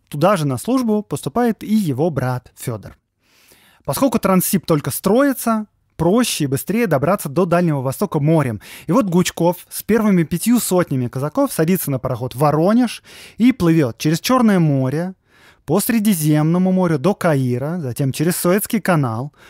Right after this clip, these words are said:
по Красному морю и дальше через Индию, Таиланд, Китай и Корею. Они через два месяца путешествия прибывают в порт Владивосток. Гучкову тридцать пять лет,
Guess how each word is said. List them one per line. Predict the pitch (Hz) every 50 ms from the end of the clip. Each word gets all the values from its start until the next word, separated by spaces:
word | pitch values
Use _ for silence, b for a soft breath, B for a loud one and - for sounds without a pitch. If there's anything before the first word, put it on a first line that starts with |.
| B B B B
по | - 165
Красному | 190 - 202 175 160 156 147 - - 175 170 170
морю | 170 165 165 165 156 156 156 151 b b b b b b
и | 147 139
дальше | 127 175 196 214 214 - - 135
через | - - 139 131 127 117
Индию, | 139 196 233 247 247 233 196 180 190 202 202 196 196 185
Таиланд, | _ - 147 135 135 131 135 143 165 196 214 220 220 208 196 -
Китай | - - 127 - - 180 196 214 220 220 220 214
и | 202 269 190 127
Корею. | 117 - - 120 113 151 202 254 269 254 240 233 226 - B B B B B B
Они | B 139 147 202 269 262
через | - 170 143 139
два | 117 139 160 175
месяца | 185 175 151 - - 120
путешествия | - 135 - 165 - - 294 277 - 240 208 170
прибывают | - 139 127 117 127 135 190 226 226 208 - _ b b b b
в | - - _ _
порт | - 160 180 196 185 _ _ _
Владивосток. | - 135 139 143 127 139 127 127 - - - 120 - - _ _ _ b b b b b b b b b
Гучкову | 120 127 - - - - 262 285 285 262 254 247 240 - _ _ _ _
тридцать | - 165 220 226 - -
пять | - - 143 - -
лет, | 139 139 165 - _ _